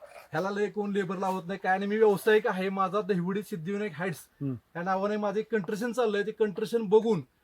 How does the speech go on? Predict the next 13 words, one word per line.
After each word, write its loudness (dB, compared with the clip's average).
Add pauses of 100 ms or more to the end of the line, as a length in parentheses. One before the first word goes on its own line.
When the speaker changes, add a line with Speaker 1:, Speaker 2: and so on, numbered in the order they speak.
(200)
Speaker 1:
मी -2
शेती -2
करतो, 0
शेतीचं -4
मला -6 (280)
आवड 8
आहे 2 (400)
आणि -4
मी 0 (500)
पूर्णपणे 0
शेतीमध्ये -6
वेळ -6
देतो. -8